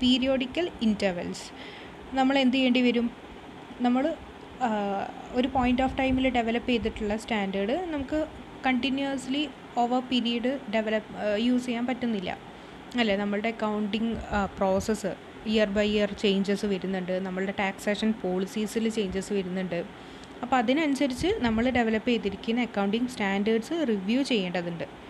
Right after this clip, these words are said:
ഇതും എന്താണ്, Accounting Standard Board of ഇന്ത്യയുടെ ഒരു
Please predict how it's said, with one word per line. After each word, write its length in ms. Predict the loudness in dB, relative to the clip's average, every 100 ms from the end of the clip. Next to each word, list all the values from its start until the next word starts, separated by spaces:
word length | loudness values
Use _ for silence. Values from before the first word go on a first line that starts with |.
| -16 -14 -14 -14 -16 -16 -16 -16 -16 0 2
ഇതും 180 | 2 0 -4 0 0 2
എന്താണ്, 280 | 2 4 2 0
Accounting 440 | 0 0 0 -2 -4 -10
Standard 460 | -8 -6 -2 -2 -4 -4
Board 260 | -4 -4 -6 -10 -10 -10
of 80 | -8 -4
ഇന്ത്യയുടെ 340 | -4 -2 -2 -4 -6 -4
ഒരു 140 | -2